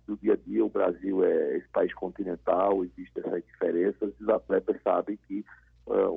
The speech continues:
muitos deles vêm de, de natureza pobre, vêm do Nordeste, e por mais que eles tenham se habituado a esse nível de qualificação que existe na Europa, nos Estados Unidos, et cetera, eles sabem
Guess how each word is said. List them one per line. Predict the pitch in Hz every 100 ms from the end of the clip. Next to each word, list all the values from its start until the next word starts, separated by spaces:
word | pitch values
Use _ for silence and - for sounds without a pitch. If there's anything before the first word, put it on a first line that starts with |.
| 95
muitos | - 110 127 120 101
deles | 95 101 95 85
vêm | 101 104
de, | 95 95
de | 90 85
natureza | 85 85 - 90 87
pobre, | - 95 95 95
vêm | 85 90
do | 87
Nordeste, | 92 87 82 87 95 - _ - _
e | 98
por | - 110
mais | 107 110
que | -
eles | 110 -
tenham | 110 104
se | -
habituado | 104 107 - 98 92 85 85 - - -
a | 95
esse | 95 -
nível | 107 98 113 117 95 95
de | 95 95
qualificação | - 101 98 - 98 95 98
que | 90 101
existe | 92 90 92 -
na | 92
Europa, | 90 85 92 - 82
nos |
Estados | - 87 87 90
Unidos, | 87 90 -
et | 87
cetera, | - 98 95 _ _ - _
eles | 101 101
sabem | - 95 92